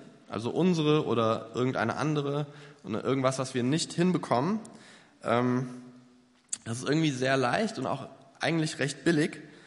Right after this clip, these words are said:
weil Kritik kaum etwas kostet, also für den, der sie austeilt,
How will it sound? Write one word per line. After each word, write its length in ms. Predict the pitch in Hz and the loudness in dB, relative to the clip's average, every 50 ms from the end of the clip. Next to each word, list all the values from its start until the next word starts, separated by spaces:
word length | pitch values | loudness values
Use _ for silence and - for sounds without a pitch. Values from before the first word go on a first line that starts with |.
| - - - _ | -20 -20 -8 _
weil 160 | - 113 123 | 2 2 2
Kritik 520 | 123 - - 135 - - 190 202 - - - | 2 0 -4 -6 -2 -2 -2 -2 -2 -6 -6
kaum 260 | - - 143 156 156 | 0 2 2 2 2
etwas 380 | - 139 - 135 135 - - - | 0 -2 0 0 0 -2 -4 -4
kostet, 560 | - 170 165 - - - 110 - - - - - - - - - - - - - - - - _ - | -2 -2 -2 -2 -2 -2 -2 -2 -2 -6 -12 -18 -20 -20 -20 -20 -20 -20 -20 -20 -20 -20 -20 _ -6
also 320 | - 98 104 104 110 123 123 | -2 0 0 2 0 -2 -2
für 160 | - 143 135 | -2 -2 -2
den, 240 | 131 131 139 147 139 | 0 2 2 2 2
der 100 | 127 123 | 0 0
sie 140 | 120 82 | -2 -2
austeilt, 720 | - 101 120 139 - - - - 101 107 127 175 220 - | 0 0 0 0 -2 -4 0 0 2 2 2 0 -4 -6